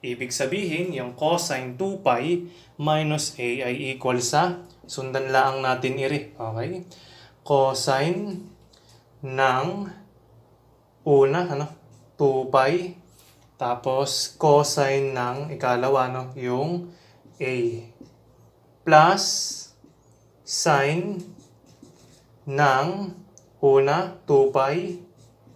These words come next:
Tapos, sine ng ikalawa, no?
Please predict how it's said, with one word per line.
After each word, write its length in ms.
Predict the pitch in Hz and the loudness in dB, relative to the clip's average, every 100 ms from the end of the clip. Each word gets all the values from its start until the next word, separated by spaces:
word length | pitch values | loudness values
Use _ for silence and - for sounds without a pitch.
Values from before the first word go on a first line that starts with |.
| _ _ | _ _
Tapos, 480 | 131 127 135 139 - | -6 -4 0 0 0
sine 560 | - 156 165 175 170 | 4 4 4 2 2
ng 400 | 143 135 156 180 175 - - _ - - - _ _ _ _ _ _ | 0 -2 -4 -6 -10 -16 -20 _ -20 -20 -20 _ _ _ _ _ _
ikalawa, 640 | 120 135 131 127 147 143 | -6 0 2 2 2 2
no? 100 | 139 | 2